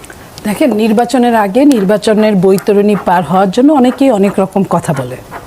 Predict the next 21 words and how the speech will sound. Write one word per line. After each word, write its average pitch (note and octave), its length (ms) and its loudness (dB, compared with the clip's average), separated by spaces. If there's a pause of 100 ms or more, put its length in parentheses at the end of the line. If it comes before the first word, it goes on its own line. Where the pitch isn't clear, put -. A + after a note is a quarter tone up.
(500)
তারা A3+ 300 4
অনেকভাবে A#3+ 600 2
মাঠে A#3 260 0
নেমেছে। A3+ 500 0 (140)
আপনার, G3 400 2 (560)
উম, D3+ 300 -2 (120)
এটাকে A3+ 400 2
কি B3 140 2
বলবো, C#3+ 480 2 (140)
এটা G#3 220 2
অনেকটা, G#3 560 2 (320)
এটা F3 160 -2
বলাও G3+ 300 4
ঠিক A3 240 -4
হবে F3 140 0
না। E3+ 120 2
এটা E3+ 200 2
এই F#3+ 60 2
যে F#3+ 160 2
বোঝা A3 280 2
গেল F#3+ 300 2